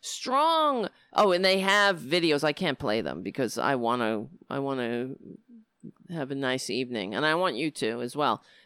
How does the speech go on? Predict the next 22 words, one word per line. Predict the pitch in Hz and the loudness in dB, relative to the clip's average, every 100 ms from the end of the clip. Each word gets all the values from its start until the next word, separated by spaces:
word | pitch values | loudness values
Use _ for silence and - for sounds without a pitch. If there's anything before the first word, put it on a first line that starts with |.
| - | 0
But | 175 - | 0 -2
the | 185 185 - | -4 -4 -4
sa-, | 160 - - 180 - | -12 -10 -2 -2 -2
what's | 214 - | -4 -6
his, | 392 370 | -8 -6
what's | 392 - | -6 -4
her | 415 | -4
name? | 415 415 392 226 208 | -2 -2 -2 -4 -2
That | 208 190 | 0 0
Lara | 151 170 226 240 208 | 2 2 4 4 0
Trump | - - 196 240 - | -2 0 0 0 0
bitch | 269 285 - - _ _ - | -2 -2 -6 -10 _ _ -10
appears | 214 - 240 247 | -8 -4 -4 -2
in | 240 | -4
these | 240 240 214 - | -4 -4 -4 -6
emails. | 214 233 240 240 247 254 - - - - | -4 -2 0 2 2 0 -4 -14 -14 -2
Oh, | 214 208 151 | 2 2 2
these | 151 - | 0 -4
fake | - 262 302 - 226 | -2 0 0 -2 -2
ass | 254 254 233 - - - - | 0 0 -2 -8 -12 -20 -8
women. | 160 269 262 143 104 - _ _ _ _ _ - | 0 0 2 -2 -4 -12 _ _ _ _ _ -4
Uh, | 226 | 0